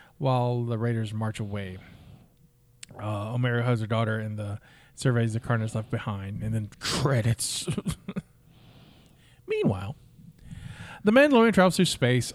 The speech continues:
aboard the Razor's Crest. The child sits near the console and gazes up at space because it's, he's kid. He fiddles with the controls, causing the ship to jerk. That, that's becoming the latest meme.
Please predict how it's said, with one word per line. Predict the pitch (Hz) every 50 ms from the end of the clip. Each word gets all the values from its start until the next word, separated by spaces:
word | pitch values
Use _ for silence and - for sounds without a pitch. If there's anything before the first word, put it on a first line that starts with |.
| - -
aboard | 135 120 123 123 135
the | 135
Razor's | 117 110 110 104 107 104 -
Crest. | - 113 123 131 - -
The | 110
child | - - 131 123 123 127 127 120 -
sits | - - - 131 120 - 127
near | 127 123
the | 120 113
console | 117 113 110 113 - 120 113 110
and | 110 107
gazes | 113 110 110 110 110 113
up | 110 -
at | - -
space | - - 110 107 -
because | - 113 - 117 113 - -
it's, | 190 - - - - _ _ - - - - - - -
he's | 165 175 165 -
kid. | - 135 117 117 113 - - - - - - - - - - -
He | - 175
fiddles | 160 185 190 196 180
with | 180 180
the | 196
controls, | 175 175 160 - 151 143 139 139 135 -
causing | - 139 139 123 135 131
the | 131
ship | - - 135 -
to | -
jerk. | 127 123 123 120 120 - - 104 101 107 101 - - _ _ _ _ _ _ _ _ - - - _ _ _ _ _ _ _ _ -
That, | 135 127 - _ _
that's | - 143 123 -
becoming | - 143 120 127 123 120
the | 117
latest | 117 110 107 - 117
meme. | 113 107 107 107 107 107